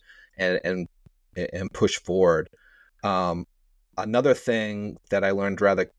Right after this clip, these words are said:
quickly was accountability in yourself, right? Because owning your own business,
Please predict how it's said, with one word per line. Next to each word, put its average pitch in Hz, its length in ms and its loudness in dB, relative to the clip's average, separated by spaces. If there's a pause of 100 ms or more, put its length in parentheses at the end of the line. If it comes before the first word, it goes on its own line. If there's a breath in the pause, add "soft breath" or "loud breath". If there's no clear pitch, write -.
quickly 98 420 -2
was 92 520 0
accountability 95 1120 -2
in 85 100 -4
yourself, 82 800 -2 (360 soft breath)
right? 92 220 0
Because - 500 -2 (240)
owning 107 400 0
your 95 160 -2
own 92 260 -4
business, 104 520 0